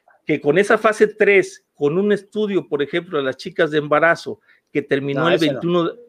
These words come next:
Speaker 1: que termina el veintiuno de abril del dos mil veintiuno, el primero de mayo estén vacunando embarazadas aquí en México diciéndoles que no pasa nada.
Speaker 2: No,
Speaker 1: Cuando hay
Speaker 2: eso es
Speaker 1: una,
Speaker 2: criminal,
Speaker 1: cuando hay,
Speaker 2: eso es
Speaker 1: hay, hay,
Speaker 2: criminal.
Speaker 1: hay, hay, hay abortos, hay abortos espontáneos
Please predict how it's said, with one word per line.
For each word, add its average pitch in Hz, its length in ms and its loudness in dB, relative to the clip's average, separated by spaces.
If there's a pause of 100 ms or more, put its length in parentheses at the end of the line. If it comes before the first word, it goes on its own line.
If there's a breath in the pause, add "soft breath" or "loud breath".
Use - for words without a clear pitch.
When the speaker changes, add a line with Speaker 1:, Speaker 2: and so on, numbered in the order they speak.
(140)
Speaker 1:
que 151 100 4
termina 175 340 2
el 185 120 2
veintiuno 190 480 4
de 185 100 8
abril 185 540 2 (280)
del 147 200 -2
dos 151 180 -2
mil 196 160 2
veintiuno, 214 720 0 (220)
el 151 160 -6
primero 190 340 2
de 190 140 4
mayo 196 360 0
estén 196 280 -2
vacunando 180 720 -4
embarazadas 143 640 0
aquí 156 200 -4
en 160 120 -8
México 165 340 -6
diciéndoles 147 480 -6
que 127 120 -10
no 127 160 -8
pasa 120 240 -4
nada. 98 200 -10
Speaker 2:
No, 127 200 -4 (200 loud breath)
Speaker 1:
Cuando 151 300 0
hay 185 120 6
Speaker 2:
eso 190 80 8
es - 40 8
Speaker 1:
una, 170 160 2
Speaker 2:
criminal, 160 280 0
Speaker 1:
cuando 156 160 4
hay, 190 100 4
Speaker 2:
eso 180 100 0
es 170 60 0
Speaker 1:
hay, 175 100 4
hay, - 80 -2
Speaker 2:
criminal. 160 480 2
Speaker 1:
hay, 180 260 0
hay, 185 200 2 (100)
hay 190 160 4
abortos, 196 640 2
hay 180 100 4
abortos 202 300 0
espontáneos 185 760 -4